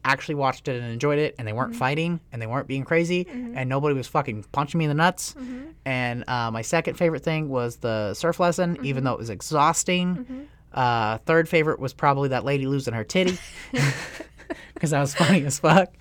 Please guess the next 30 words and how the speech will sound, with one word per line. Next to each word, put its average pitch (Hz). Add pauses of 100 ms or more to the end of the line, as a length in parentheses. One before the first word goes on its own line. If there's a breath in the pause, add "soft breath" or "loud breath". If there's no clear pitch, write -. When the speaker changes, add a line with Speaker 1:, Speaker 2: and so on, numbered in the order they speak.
(260 loud breath)
Speaker 2:
I 254
wonder 285
if -
the 302
Speaker 1:
Um, 247
Speaker 2:
kids 220
will 208
remember 196
that 196
when 151
they're 196
Speaker 1:
Asher's 202
gonna 170
Speaker 2:
older. 147
Speaker 1:
remember 139
that. 120
Asher 190
will 202
be 165
twenty-five 185
years 156
old 127 (360 soft breath)
and 131
talking 165
to 151
somebody 139
and 135
be 131
like, 113
"Dude." 101